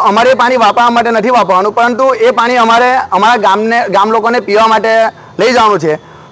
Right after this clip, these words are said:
તો અને એ અમારો અધિકાર છે. તો પછી હું મીડિયાના માધ્યમથી તમામ અધિકારીશ્રીઓને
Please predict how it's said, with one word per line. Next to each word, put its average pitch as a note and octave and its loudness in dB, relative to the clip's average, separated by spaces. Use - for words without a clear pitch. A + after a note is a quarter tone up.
તો B3 2
અને B3 -2
એ C4 2
અમારો B3 2
અધિકાર A3+ 0
છે. D3 -4
તો E3 -2
પછી A#3+ -2
હું C4+ 2
મીડિયાના A#3 0
માધ્યમથી A3 -2
તમામ A#3 0
અધિકારીશ્રીઓને G#3+ -2